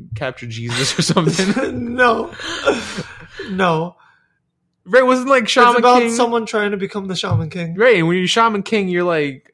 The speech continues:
Speaker 1: you capture, you capture God, right?
Speaker 2: No, you're, like, a god.
Speaker 1: No, you capture God,
Speaker 2: <laughs>
Speaker 1: right? That, that's the king, right? That's the One Piece of, of the Shaman Kings, right? What about
Speaker 2: Anyway,
Speaker 1: Sh-,
Speaker 2: my
Speaker 1: what about
Speaker 2: second
Speaker 1: Shaman Queen?
Speaker 2: My se-, <laughs>
Speaker 1: I keep going.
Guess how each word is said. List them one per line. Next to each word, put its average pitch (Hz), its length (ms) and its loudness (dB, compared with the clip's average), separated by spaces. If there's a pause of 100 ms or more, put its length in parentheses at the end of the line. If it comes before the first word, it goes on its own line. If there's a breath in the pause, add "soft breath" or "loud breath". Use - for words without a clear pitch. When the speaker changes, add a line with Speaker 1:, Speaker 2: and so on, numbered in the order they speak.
(140)
Speaker 1:
you 151 320 -14
capture, 165 400 -4
you 131 260 -18
capture 165 300 -6
God, 160 380 2
right? 143 440 -4
Speaker 2:
No, 208 260 -4
you're, 175 200 -4
like, 190 420 -6
a 185 100 -8
god. 170 600 -8
Speaker 1:
No, 170 100 -8
you 175 100 -4
capture 208 340 -2
God, 113 440 0 (400 loud breath)
Speaker 2:
<laughs> - 360 -20
Speaker 1:
right? 165 440 -2
That, 147 220 -6
that's 156 260 2
the - 160 -2
king, 180 380 -2
right? 135 220 -2
That's 147 160 -2
the 160 100 -2
One 170 240 0
Piece 123 560 -8
of, 120 380 -6
of 120 140 -6
the 120 60 -8
Shaman 135 760 -4 (260)
Kings, 113 500 -14 (400)
right? - 200 -14 (1500)
What - 120 -10
about 254 140 4
Speaker 2:
Anyway, 254 280 6
Speaker 1:
Sh-, 220 40 0
Speaker 2:
my 220 100 4
Speaker 1:
what 185 60 4
about 226 200 6
Speaker 2:
second - 160 6
Speaker 1:
Shaman 233 260 6
Queen? 175 540 -2
Speaker 2:
My 220 160 6
se-, 262 180 2
<laughs> - 1900 -4
Speaker 1:
I 143 40 -6
keep 170 180 0
going. 143 420 4